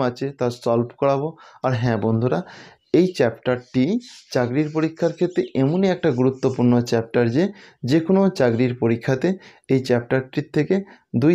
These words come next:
থেকে তিন নাম্বার আসে। আর হ্যাঁ বন্ধুরা, ভিডিওটি একটু বড় হতে পারে, কারণ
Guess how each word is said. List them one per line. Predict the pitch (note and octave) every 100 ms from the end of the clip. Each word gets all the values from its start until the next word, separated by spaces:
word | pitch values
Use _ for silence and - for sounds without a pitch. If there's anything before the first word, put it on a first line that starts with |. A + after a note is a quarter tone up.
| F3
থেকে | F3 G#3 A3+ - -
তিন | D3+ C#3
নাম্বার | C3 A#2+ A2 B2+
আসে। | - - - - C#3
আর | C#3
হ্যাঁ | B2 C3 B2+
বন্ধুরা, | C#3 C#3 D#3 F#3 - _ - B2
ভিডিওটি | C3+ B2+ D3+ D#3 F#3 C3+
একটু | - D#3+ D3
বড় | C3+ C#3+
হতে | D3+ D#3+ D#3
পারে, | E3 F#3+ - _ -
কারণ | A#2+